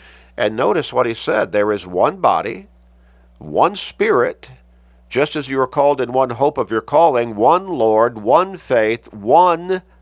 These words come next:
baptism, one God and Father of all." One baptism. Well, was Philip,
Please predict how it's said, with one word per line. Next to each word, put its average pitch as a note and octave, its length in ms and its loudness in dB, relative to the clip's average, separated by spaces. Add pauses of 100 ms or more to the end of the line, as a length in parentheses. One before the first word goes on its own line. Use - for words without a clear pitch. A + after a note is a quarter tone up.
(120)
baptism, D#2+ 1300 -4 (920)
one A2+ 360 0
God G#2+ 360 2
and F#2 160 -10
Father F#2+ 400 0
of F#2 100 -6
all." - 360 -4 (420)
One D3 540 -4
baptism. - 680 -6 (1600)
Well, E2+ 400 -4 (1800)
was F#2+ 380 -4 (100)
Philip, C#3 640 -2